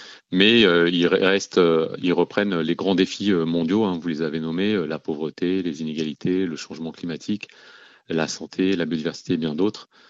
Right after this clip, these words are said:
Euh, il, il reste d'actualité parce que, euh, c'est avant tout un agenda universel qui est applicable à tous les pays, quel que soit leur niveau de développement, et à tous les acteurs, publics, privés, locaux et internationaux. Ce qui est important de noter, c'est que,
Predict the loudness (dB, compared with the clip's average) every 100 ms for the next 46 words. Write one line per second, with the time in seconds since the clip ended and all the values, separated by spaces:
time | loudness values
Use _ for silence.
0 | _ _ _ -2 0 2 2 2 0 -4
1 | -2 0 0 -2 -2 -2 0 0 0 0
2 | 0 -2 -4 -2 0 2 0 -2 -4 -2
3 | -4 -4 -6 -4 -4 -4 -4 -4 -4 -4
4 | -4 -2 -2 -6 -2 -2 -2 -8 -10 -4
5 | -2 -2 -6 -4 -2 -2 -2 -4 0 -2
6 | -4 -10 -10 -6 -4 -2 -2 -2 -2 -4
7 | -2 -4 -4 -8 -10 _ -2 0 0 -2
8 | -2 -4 -4 -8 -8 _ _ -8 -8 -8
9 | -8 -4 0 0 -2 -2 -4 -4 -8 -8
10 | -8 -8 -10 _ _ -20 -20 -20 -20 -6
11 | -2 0 -2 0 0 2 2 4 4 4
12 | -2 2 2